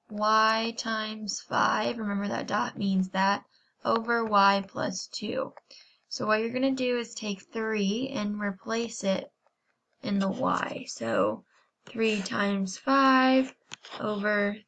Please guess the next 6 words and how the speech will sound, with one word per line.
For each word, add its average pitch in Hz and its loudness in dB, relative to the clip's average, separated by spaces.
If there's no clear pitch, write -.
three 202 0
plus 190 -4
two. - 2
Then 208 2
pemdas, 240 4
remember, 196 0